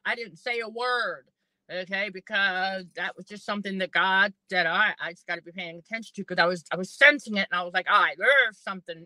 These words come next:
else going on here," because I was like, "This is not one hundred percent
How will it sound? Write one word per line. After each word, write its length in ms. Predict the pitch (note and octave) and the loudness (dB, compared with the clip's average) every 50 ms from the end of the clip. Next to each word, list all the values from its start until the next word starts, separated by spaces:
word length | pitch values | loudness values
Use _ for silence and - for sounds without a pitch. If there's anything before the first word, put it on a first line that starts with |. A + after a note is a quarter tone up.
| _ _ | _ _
else 200 | A3 G#3+ G#3 G3 _ _ _ | -6 -6 -6 -8 _ _ _
going 240 | F#3+ E3+ E3 D#3+ E3+ | -12 -12 -10 -6 -4
on 240 | F3+ F3 E3+ F3+ F3+ F3 | -4 -4 -4 -6 -10 -14
here," 160 | E3 D3 D3+ - | -16 -16 -16 -18
because 680 | - _ _ - F3+ E3+ E3 D#3+ D#3+ D#3 D#3 D#3+ D#3+ D#3+ | -18 _ _ -8 -6 -6 -4 -6 -6 -6 -6 -8 -8 -8
I 140 | E3 D#3 D#3+ | -10 -10 -10
was 100 | D#3 D#3 E3 | -10 -10 -12
like, 160 | D3+ D#3 _ F3+ | -14 -12 _ -10
"This 200 | A#3 A3+ - F#3+ | -12 -10 -10 -10
is 80 | F#3 | -10
not 320 | G3+ G#3+ A3+ G#3+ G3 - F#3+ | -2 2 2 2 2 2 0
one 200 | G#3 G#3 G#3 F#3+ | -2 -2 0 0
hundred 280 | G3+ G3 F3 E3 D#3 | -2 -2 -4 -8 -14
percent 460 | D#3+ D3+ - - - F#3+ E3+ C3 - | -18 -20 -16 -10 -8 -6 -6 -6 -8